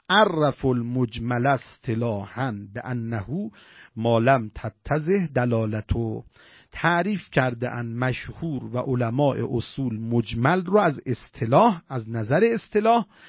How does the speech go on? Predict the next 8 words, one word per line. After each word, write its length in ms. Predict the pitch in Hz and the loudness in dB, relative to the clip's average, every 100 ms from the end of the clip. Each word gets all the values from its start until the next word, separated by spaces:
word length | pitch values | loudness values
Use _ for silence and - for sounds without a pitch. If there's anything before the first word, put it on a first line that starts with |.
| - - - | -20 -20 -4
به 80 | 135 | 0
این 220 | 160 143 | 2 2
که 140 | - 120 | 0 -2
مجمل 720 | 117 117 104 113 123 151 107 - | 0 0 0 -2 2 2 0 -6
اون 180 | 135 117 | -8 -6
لفظی 580 | 107 135 175 - 147 190 | -2 0 -2 -6 -10 -8
است 240 | 202 - | -8 -8
که 280 | - 180 175 | -2 -2 -2